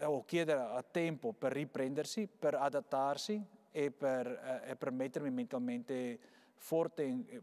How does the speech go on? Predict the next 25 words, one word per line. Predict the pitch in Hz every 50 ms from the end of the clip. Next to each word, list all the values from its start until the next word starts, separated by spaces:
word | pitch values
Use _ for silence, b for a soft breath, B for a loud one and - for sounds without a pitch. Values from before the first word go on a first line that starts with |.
| - _
per, | - 143 139 139 123 120 120 - - - -
per | _ 156 143
dare | 123 120 120 127 127 127
di | 123
nuovo | 123 123 120 120 120 117
tutto." | - 180 160 - 101 - - 131
Ovviamente, | 139 151 156 156 156 156 143 127 - - 92 - - b b b b b b b b _
ehm, | - - 117 117 117 113 110
sono, | 110 - - 156 139 135 131 127 107 98 110 104 110 107 110 110 113 123 131 147 - 208 151 147 143
eh, | 113
dal | 131 135 117
punto | - 160 151 143
di | 143
vista | 135 135 - - 185
umano, | 165 139 127 139 151 160 165 170 165 - - - -
chi-, | - 160 147
mai | 127 120 123 135 143 156 156 139
chiudo | - - 143 135 135
la | 123 127
porta | - - 139 127 127 123 - 117
per | - - 120 117
nessuno | 120 113 - - 175 160 127 98 98 - _ _ _ _
qui. | - 135 117 107 104 - _ _ - -
Abbiamo | 123 127 135 127 131 131 131 143 135
bisogno | 131 127 120 120 135 127 123 117 113 113 113 110